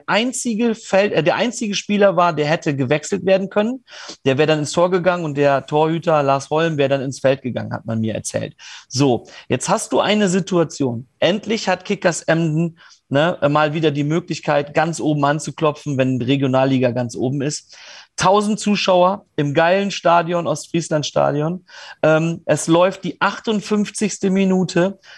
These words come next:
Kickers Emden führt mit zwei zu null gegen eine Mannschaft, die Letzter ist und nur einen Ersatztorhüter auf der Bank hat.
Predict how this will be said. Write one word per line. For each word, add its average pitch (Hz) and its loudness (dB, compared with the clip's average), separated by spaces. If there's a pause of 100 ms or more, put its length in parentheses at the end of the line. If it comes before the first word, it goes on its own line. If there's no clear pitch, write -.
(220)
Kickers 190 0
Emden 196 2
führt - -2
mit 185 -2
zwei 196 0
zu 226 -4
null 208 2
gegen 165 0
eine 170 0
Mannschaft, 185 -2
die 170 0
Letzter 208 2
ist - -4
und 175 0
nur 185 2
einen 226 0
Ersatztorhüter 165 0
auf 139 -2
der 139 0
Bank 147 0
hat. 151 0